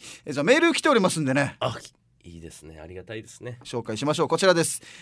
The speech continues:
Speaker 1: えー、お元気様です。グーヤーの青いおんぶひもです。
Speaker 2: ありがとうございます、おんぶひもさん。
Speaker 1: 私、自称沖縄の二十九歳。一、犬の肉-、肉球に厳しい女だと思っております。
Speaker 2: どういうことだ？
Speaker 1: 室内犬と屋外犬はもちろん、肉球の匂いは違うんだけど、
Speaker 2: え？
Speaker 1: なんといっても一番最高なのが、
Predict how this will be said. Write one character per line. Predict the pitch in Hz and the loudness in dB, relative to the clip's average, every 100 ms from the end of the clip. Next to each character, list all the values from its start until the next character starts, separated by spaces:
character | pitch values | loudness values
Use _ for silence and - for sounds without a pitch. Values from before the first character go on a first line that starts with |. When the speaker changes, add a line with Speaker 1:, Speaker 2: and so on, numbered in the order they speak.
| - | -2
Speaker 1:
え | 170 170 165 | 4 6 6
ー、 | |
お | 226 | 6
元 | 339 | 4
気 | 277 | 6
様 | 247 | 6
で | 220 | 6
す。 | - | 0
グ | 139 160 247 | 0 2 8
ー | |
ヤ | 240 | 8
ー | 208 | 10
の | 196 - | 8 10
青 | 226 226 | 10 10
い | |
お | 131 156 | 6 2
ん | |
ぶ | 156 | 2
ひ | |
も | 131 | 0
で | 90 | 0
す。 | - 269 | 4 8
Speaker 2:
あ | |
り | 311 | 10
が | 311 | 10
と | 262 | 12
う | |
ご | 247 | 12
ざ | 240 | 12
い | |
ま | 226 | 10
す、 | - | 8
お | 165 | 6
ん | |
ぶ | 165 | 6
ひ | 160 | 8
も | |
さ | 247 | 8
ん。 | 220 | 6
Speaker 1:
私、 | - | 2
自 | 214 170 | 2 2
称 | 175 208 | 6 6
沖 | 180 202 | 4 4
縄 | 196 | 2
の | 180 | 4
二 | 185 | 2
十 | 147 | 0
九 | - 139 | 0 -2
歳。 | - 101 - _ - | -4 -8 -12 _ -10
一、 | 165 - 214 214 _ _ _ _ _ - | -4 0 0 -2 _ _ _ _ _ -2
犬 | 165 170 | 2 4
の | 170 | 4
肉-、 | 160 143 - _ | 0 -2 -10 _
肉 | 151 160 175 | -4 0 0
球 | - 165 | 2 0
に | 147 | 0
厳 | 123 156 165 | -2 0 0
し | 156 | 2
い | 151 | 2
女 | 143 | 2
だ | 139 131 | 2 2
と | 139 | 2
思 | 120 | 2
っ | |
て | 113 | -4
お | 90 | -10
り | |
ま | - | -10
す。 | - - - | -16 -20 -20
Speaker 2:
ど | 87 90 | -16 -14
う | |
い | |
う | 85 | -14
こ | - | -16
と | - | -18
だ？ | - 117 208 | -12 -12 -10
Speaker 1:
室 | - - | -2 4
内 | 262 247 | 6 8
犬 | 240 220 | 6 8
と | 214 | 8
屋 | 214 | 8
外 | 208 | 6
犬 | 180 | 6
は | 196 | 6
も | 180 175 | 6 4
ち | 170 | 4
ろ | 113 | 2
ん、 | |
肉 | 123 220 | 0 -2
球 | 202 190 | 0 2
の | 160 | 2
匂 | 160 165 | 2 2
い | 120 | 0
は | 92 | -2
違 | 131 | 0
う | 139 | 2
ん | 127 | 2
だ | 107 | 0
け | 117 | 4
ど、 | 160 | 4
Speaker 2:
え？ | |
Speaker 1:
な | 135 | 6
ん | 185 | 8
と | |
い | 190 | 8
っ | 165 | 6
て | 147 | 0
も | 117 | -2
一 | 117 | -2
番 | 165 156 | -2 0
最 | 156 160 | 0 0
高 | 156 | 0
な | 151 | 2
の | 127 | 2
が、 | 123 95 | 2 0